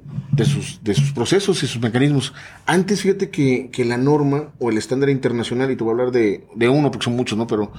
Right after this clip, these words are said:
el, el más común en, en, en el,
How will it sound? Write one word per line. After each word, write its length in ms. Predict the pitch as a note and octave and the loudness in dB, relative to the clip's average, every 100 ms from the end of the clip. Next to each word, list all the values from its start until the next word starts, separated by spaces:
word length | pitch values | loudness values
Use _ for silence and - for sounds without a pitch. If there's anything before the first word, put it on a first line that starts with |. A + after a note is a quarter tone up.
| - - - - | -16 -16 -20 -8
el, 260 | A#2 B2 A#2+ | 0 4 4
el 140 | B2+ | 4
más 160 | C#3+ C#3+ | 2 2
común 460 | D#3+ D3 D3+ D#3 | 2 4 4 4
en, 300 | B2 A#2 A2 G2 | 2 2 2 2
en, 540 | A2 G#2 G2+ G2+ F2+ | 2 2 0 -2 -2
en 160 | G#2+ G#2 | 0 2
el, 520 | G2 F#2+ F2+ F2+ | 0 -2 -6 -10